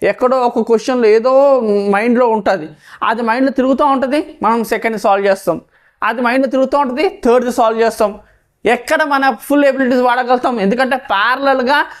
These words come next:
ఇంకో క్వశ్చన్ మన మైండ్ సాల్వ్ చేసుకుంటూ ఉంటే, మనకి ప్రజెంట్ మన కళ్ళ ముందున్న ఆ క్వశ్చన్ ఎలా సాల్వ్ చేయగలుగుతాం? So, ఇక్కడ చూడండి అది. So, ఆ, ఆ విషయం క్లియర్ చెప్పడం జరిగింది. చూడండి ఇక్కడ. So, ఇక్కడ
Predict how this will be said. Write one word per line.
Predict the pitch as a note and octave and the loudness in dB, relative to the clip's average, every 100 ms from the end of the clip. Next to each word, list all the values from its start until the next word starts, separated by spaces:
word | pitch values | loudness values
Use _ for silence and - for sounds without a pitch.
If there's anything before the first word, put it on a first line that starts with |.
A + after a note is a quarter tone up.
| _ | _
ఇంకో | - A#3 C#4 | 0 2 2
క్వశ్చన్ | - B3 B3+ D4+ C4+ | 2 0 0 0 2
మన | B3 A#3+ | 0 0
మైండ్ | A3 A#3 C#4+ B3+ C4 D#4 F#4+ | 0 0 2 4 2 0 -2
సాల్వ్ | - G#3+ C4+ C4+ | 0 2 2 0
చేసుకుంటూ | B3+ - A#3 | -2 -2 -2
ఉంటే, | A3+ G3 B3+ D4 D4 - _ | -2 0 0 0 -4 -18 _
మనకి | F3 G#3 B3+ B3 | 0 2 0 -4
ప్రజెంట్ | A#3+ A#3 A#3 C4 C#4+ | -2 0 0 0 -2
మన | B3+ A#3+ | -2 -2
కళ్ళ | A#3 A3+ C4+ | -2 -2 0
ముందున్న | C4+ C4+ C4 | 0 2 2
ఆ | C4+ G3+ A#3 | 2 0 0
క్వశ్చన్ | C4 C4+ D4 C4+ | 0 0 0 0
ఎలా | C4 | 0
సాల్వ్ | C4+ C#4+ B3 | 0 -2 0
చేయగలుగుతాం? | C4+ C4+ A#3+ C#4+ C#4 - _ _ - | 0 0 0 -2 -4 -10 _ _ -2
So, | G#3 | 0
ఇక్కడ | G#3+ A#3 | 0 0
చూడండి | B3 F#3 | 0 0
అది. | D3 D3+ - _ _ _ | -4 -8 -20 _ _ _
So, | - | 0
ఆ, | A#3 A3+ G3 | 2 4 2
ఆ | |
విషయం | G#3 D4+ B3+ | -2 -2 -2
క్లియర్ | A3+ A#3 A3+ | 2 2 2
చెప్పడం | G3+ G#3+ | 0 0
జరిగింది. | G3 F3 A3 | 0 0 0
చూడండి | A#3 G#3 | 0 0
ఇక్కడ. | A3+ D4 - _ _ _ _ _ _ _ _ _ _ _ _ _ _ - | -2 -2 -8 _ _ _ _ _ _ _ _ _ _ _ _ _ _ -4
So, | C4 C4 C#4+ D#4+ - - _ _ _ _ _ _ _ _ _ _ _ | 0 2 0 -2 -12 -20 _ _ _ _ _ _ _ _ _ _ _
ఇక్కడ | E3+ F3+ | -2 0